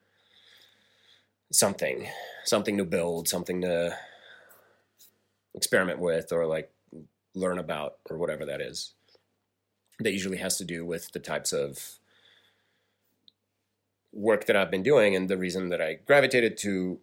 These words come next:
engineering and aerospace is that it, it stimulates parts of my brain that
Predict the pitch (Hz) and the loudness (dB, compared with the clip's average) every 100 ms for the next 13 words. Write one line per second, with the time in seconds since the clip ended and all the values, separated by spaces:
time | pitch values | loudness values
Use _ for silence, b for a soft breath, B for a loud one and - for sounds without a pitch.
0 | _ _ _ _ _ _ _ _ - 120 | _ _ _ _ _ _ _ _ -2 0
1 | 104 101 101 98 92 92 92 - 85 87 | 2 2 4 4 2 0 0 0 -2 -2
2 | - 90 82 87 87 85 82 _ 95 87 | -4 -4 -4 -2 -2 -4 -8 _ -10 -2
3 | - - - 107 104 98 98 - - - | 4 4 4 2 4 2 2 0 2 0
4 | - 90 - 98 92 110 107 101 95 87 | -2 -2 0 0 2 2 2 0 0 -2